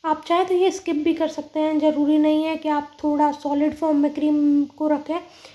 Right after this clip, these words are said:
इसके बाद मेरे पास है ये lavender essential oil। आपके पास कोई सा भी हो आप मिला सकते हैं, नहीं हो तो skip कर सकते हैं। ये बस आपको एक अच्छी सी fragrance देगा। तो यहाँ पे कुछ drops मैंने इसकी मिलाई हैं।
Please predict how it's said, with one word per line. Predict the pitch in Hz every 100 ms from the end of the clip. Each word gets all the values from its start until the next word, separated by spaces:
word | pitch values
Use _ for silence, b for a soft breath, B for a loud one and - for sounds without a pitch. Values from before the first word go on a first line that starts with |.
| B _
इसके | 302 -
बाद | 370 370 359
मेरे | 339 330
पास | 330 320 302 -
है | 302 294
ये | 294 311
lavender | 294 285 285 294 330
essential | 330 285 302 285 339 311
oil। | 294 294 359 B B B _
आपके | 302 311
पास | 330 320
कोई | - 339 339
सा | 330 339
भी | 320
हो | 320 330
आप | 302 294
मिला | 294 285
सकते | 285 294 -
हैं, | 302 311
नहीं | 294 285 339 330
हो | 330
तो | 330
skip | 311 - 320 -
कर | 311
सकते | 302 294 320
हैं। | 311
ये | 311 311
बस | 320 302
आपको | 294 285 311
एक | 302
अच्छी | 302 - 302
सी | 349
fragrance | 349 294 - 302 302 294
देगा। | 277 294 277
तो | 330 - _ _ _ _ _ _ _ 311
यहाँ | 302
पे | 330
कुछ | 330 349 262
drops | 311 320 320
मैंने | 311 285 302
इसकी | 302 - 349
मिलाई | 320 277 262 262
हैं। | 262 277